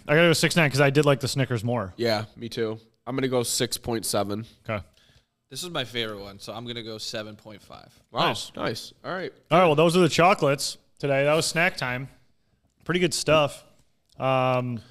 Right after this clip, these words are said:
Speaker 1: we have to order another foreign box
Speaker 2: Yeah.
Speaker 1: from, from Bussin' Snacks.
Speaker 2: Bussin'
Speaker 1: That's the name of the
Speaker 2: Snacks.
Speaker 1: company. All right, let's close with over under. What do you say?
Speaker 2: Yeah, let's get it.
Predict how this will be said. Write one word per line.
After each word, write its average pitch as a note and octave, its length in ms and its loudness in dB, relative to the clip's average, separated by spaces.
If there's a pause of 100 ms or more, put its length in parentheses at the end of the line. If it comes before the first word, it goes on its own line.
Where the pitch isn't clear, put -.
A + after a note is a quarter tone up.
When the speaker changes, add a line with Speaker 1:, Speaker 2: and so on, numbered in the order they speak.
(840)
Speaker 1:
we C#3+ 40 0
have D#3+ 100 2
to D#3+ 80 0
order D#3 240 6
another C3 280 2
foreign C3+ 400 -2
box A#2 540 -2 (220)
Speaker 2:
Yeah. C3 280 2
Speaker 1:
from, - 140 -12
from B2+ 280 -4
Bussin' B2+ 420 -4
Snacks. A#2 680 -6 (260)
Speaker 2:
Bussin' B2+ 420 2
Speaker 1:
That's B2+ 180 2
the A#2 60 0
name C#3 160 4
of C3 40 2
the A#2+ 80 2
Speaker 2:
Snacks. - 60 -4
Speaker 1:
company. A#2 400 0 (1000)
All D3 120 2
right, C#3 100 4
let's C#3+ 140 0
close D#3 240 6
with D3 100 6
over C3 240 4
under. B2 160 2
What A#2+ 80 2
do A#2+ 60 2
you - 20 0
say? A#2+ 380 2
Speaker 2:
Yeah, A#2 140 -4
let's G#2 140 -8
get A#2+ 140 -10
it. A2+ 160 -6